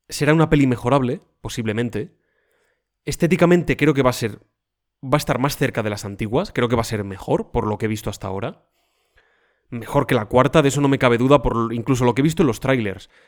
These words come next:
Creo que va a ser más creativa y va a recuperar, por lo que también he leído, el estilo visual de las anteriores. Eso me gusta.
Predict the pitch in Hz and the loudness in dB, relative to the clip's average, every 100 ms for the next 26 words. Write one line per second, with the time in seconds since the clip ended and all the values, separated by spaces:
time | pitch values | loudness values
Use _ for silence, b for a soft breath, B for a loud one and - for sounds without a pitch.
0 | b b - 135 160 160 139 143 - 123 | b b -4 2 2 4 2 2 0 -2
1 | 113 131 147 170 131 127 131 113 104 113 | 0 2 2 2 0 0 0 -4 -2 0
2 | 131 - 117 110 110 113 104 107 123 113 | 0 -2 -6 -4 -2 -4 -2 -2 0 0
3 | 104 107 175 b b b - 120 110 - | -2 -4 -4 b b b -6 -4 -4 -4
4 | 139 131 131 120 113 - 113 113 110 104 | 2 6 6 6 2 -2 0 0 0 -4
5 | 104 98 104 110 101 - 107 107 98 95 | -8 -10 -6 -4 -6 -8 -8 -6 -8 -10
6 | - | -16